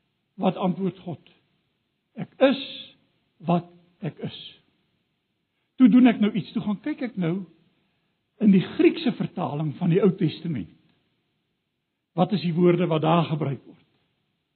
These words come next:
En ek gaan nou die Griekse woorde gebruik, nou nie om, om, om, om dit groot te laat klink nie, maar net dat julle kan hoor hoe belangrik is hierdie woorde. Die Griekse vertaling van daardie woorde, "Ek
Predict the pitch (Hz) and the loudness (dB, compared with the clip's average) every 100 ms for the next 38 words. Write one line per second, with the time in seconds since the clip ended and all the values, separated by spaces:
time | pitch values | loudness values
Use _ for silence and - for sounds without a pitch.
0 | _ _ _ _ _ _ _ _ _ _ | _ _ _ _ _ _ _ _ _ _
1 | _ _ _ _ _ _ - 220 240 269 | _ _ _ _ _ _ -8 -2 -2 2
2 | 285 208 - 262 - 208 175 180 170 - | 2 2 2 0 0 0 2 2 2 -4
3 | 151 165 160 180 196 214 - - _ - | -2 -2 0 2 4 4 0 -16 _ -14
4 | 160 147 151 143 156 143 139 - _ _ | -10 -8 -8 -8 -8 -10 -10 -14 _ _
5 | _ 233 160 151 - 190 170 214 139 - | _ -12 -6 -6 -2 0 0 -2 -6 -4
6 | - 165 190 170 147 220 220 170 156 147 | -4 -2 -2 0 2 2 0 -2 -2 -4
7 | - 170 127 156 151 - _ _ 175 151 | -6 -8 -6 -4 -4 -4 _ _ -8 -4
8 | 156 131 156 151 151 - 143 135 - 170 | -4 -4 -4 -4 -6 -14 -14 -12 -12 -12
9 | 160 - _ _ _ _ _ _ _ _ | -14 -14 _ _ _ _ _ _ _ _
10 | _ - 165 - 349 330 - 220 - 185 | _ -6 -4 2 2 2 -6 -6 -4 0
11 | 190 190 - 175 147 165 190 190 147 147 | 2 0 -2 -6 -4 -4 -2 -4 -4 -2
12 | 160 135 202 156 - | -2 -4 -8 -8 -8